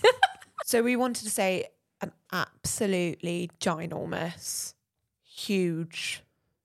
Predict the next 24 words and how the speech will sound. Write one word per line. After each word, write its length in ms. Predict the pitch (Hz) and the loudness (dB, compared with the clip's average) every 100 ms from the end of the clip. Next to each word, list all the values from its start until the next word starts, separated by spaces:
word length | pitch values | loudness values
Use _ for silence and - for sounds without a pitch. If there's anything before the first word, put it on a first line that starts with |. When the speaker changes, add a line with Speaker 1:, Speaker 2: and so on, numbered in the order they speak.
| _ _ _ _ - | _ _ _ _ -10
Speaker 2:
phenomenal 800 | - 214 190 185 180 156 160 170 | -4 0 2 2 0 -2 -2 -4
thank 380 | 165 165 147 - | -6 -6 -6 -4
you 300 | 143 - 185 - _ _ _ _ - | -2 -2 -6 -10 _ _ _ _ -2
to 140 | 185 - | -2 0
everybody 720 | 185 170 165 - 113 107 120 - 180 | -2 0 -4 -2 0 0 -2 -4 -4
who 240 | 170 165 | -2 -2
has 260 | 175 170 175 | -2 -2 -2
listened, 360 | 170 180 165 | -4 -4 -4
downloaded, 600 | 170 170 156 160 151 156 - | -2 -2 -2 -2 0 -4 -4
recommended, 720 | 180 170 170 165 160 165 160 - - _ _ _ - | -6 -4 -2 -2 -2 -4 -6 -10 -20 _ _ _ -4
written 240 | 180 196 175 | 0 2 2
in 320 | 170 156 165 - _ _ _ _ _ _ _ _ _ _ - | 0 -2 -6 -8 _ _ _ _ _ _ _ _ _ _ -4
to 100 | 170 | -2
the 80 | 165 | 0
pod. 240 | 147 - - _ _ _ _ - | -2 -4 -10 _ _ _ _ -4
Speaker 1:
Your 200 | 202 202 | -2 -2
support 400 | 214 214 208 196 | -6 -4 -4 -4
means 220 | 190 190 | -8 -8
so 640 | - - 202 180 180 175 170 | -10 -4 -2 0 0 -2 -4
much 280 | 170 - - | -4 -4 -2
to 100 | 170 | -2
us. 180 | 165 | -2
We're 140 | 190 185 | -4 -4
so, 340 | - 190 190 | 0 0 0